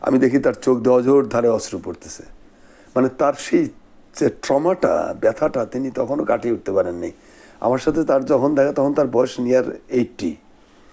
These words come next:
তখনও তার বুকের মধ্যে ওই কষ্টটা তিনি বয়ে বেড়াচ্ছেন। তো এগুলো আমাকে টাচ করেছিল।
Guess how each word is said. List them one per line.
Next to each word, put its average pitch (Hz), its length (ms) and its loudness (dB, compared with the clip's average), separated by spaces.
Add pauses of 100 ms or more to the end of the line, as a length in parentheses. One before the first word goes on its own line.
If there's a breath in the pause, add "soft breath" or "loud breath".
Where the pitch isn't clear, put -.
(560 soft breath)
তখনও 170 320 0
তার 151 220 0
বুকের 127 300 0
মধ্যে 120 200 2
ওই 123 100 2
কষ্টটা 113 420 -2
তিনি 98 180 -6
বয়ে 90 260 -2
বেড়াচ্ছেন। 80 460 -4 (840 soft breath)
তো - 60 2
এগুলো 165 180 2
আমাকে 180 220 0
টাচ 165 300 -2
করেছিল। - 440 -6